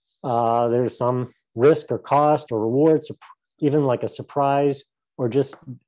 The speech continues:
a noisy situation where you need to ramp up your attention, uh,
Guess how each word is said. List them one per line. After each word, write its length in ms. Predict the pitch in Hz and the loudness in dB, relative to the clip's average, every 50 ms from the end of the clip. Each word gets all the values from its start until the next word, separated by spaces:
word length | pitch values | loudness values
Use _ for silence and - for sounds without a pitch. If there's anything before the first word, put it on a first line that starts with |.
| - | -4
a 80 | 131 127 | -2 0
noisy 360 | 131 139 143 151 151 135 131 | 2 4 4 4 4 2 0
situation 640 | 113 - 143 120 - 127 127 131 135 131 - 143 131 | -4 -4 -6 -6 -4 -2 0 0 0 -2 -4 -6 -6
where 120 | 120 117 | -4 -2
you 120 | 117 117 | -2 -2
need 160 | 117 123 123 110 | -2 -4 -4 -4
to 80 | 117 | -4
ramp 320 | 110 113 123 127 127 - - | -4 -4 -4 -4 -4 -4 -6
up 200 | 127 127 - - | -6 -6 -6 -8
your 120 | 117 117 | -8 -8
attention, 600 | - - - 135 131 127 - - 131 135 131 135 _ _ _ _ _ _ _ - | -8 -8 -10 -10 -10 -8 -8 -8 -10 -10 -10 -14 _ _ _ _ _ _ _ -6
uh, 160 | 131 120 127 | -4 -4 -4